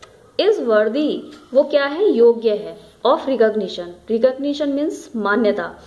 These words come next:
it means उसे मान्यता मिलनी चाहिए, and encouragement, और प्रोत्साहन मिलना चाहिए। तो उस संस्था को एक मान्यता और प्रोत्साहन मिलना चाहिए। वो संस्था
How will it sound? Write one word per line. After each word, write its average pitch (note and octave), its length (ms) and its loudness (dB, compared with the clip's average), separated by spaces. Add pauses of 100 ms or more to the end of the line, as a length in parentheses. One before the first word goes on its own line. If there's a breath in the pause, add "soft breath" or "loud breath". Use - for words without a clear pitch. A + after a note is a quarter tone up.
(220 loud breath)
it G#3 100 0
means C4 200 -2
उसे B3+ 160 -2
मान्यता G3+ 440 -2
मिलनी C4 260 -2
चाहिए, C4+ 560 -6
and G#3+ 320 -6
encouragement, B3 760 -2
और A#3 100 2
प्रोत्साहन A3+ 640 -2
मिलना F#3+ 340 -2
चाहिए। E3+ 420 -14 (360 loud breath)
तो C4+ 80 6
उस D#4+ 360 -4
संस्था C#4 500 -2
को D#4 520 4 (440 loud breath)
एक C4 160 2
मान्यता B3+ 420 2
और B3+ 200 2
प्रोत्साहन B3 600 2
मिलना C4 280 0
चाहिए। B3 360 2
वो A#3+ 280 4
संस्था A3 520 -2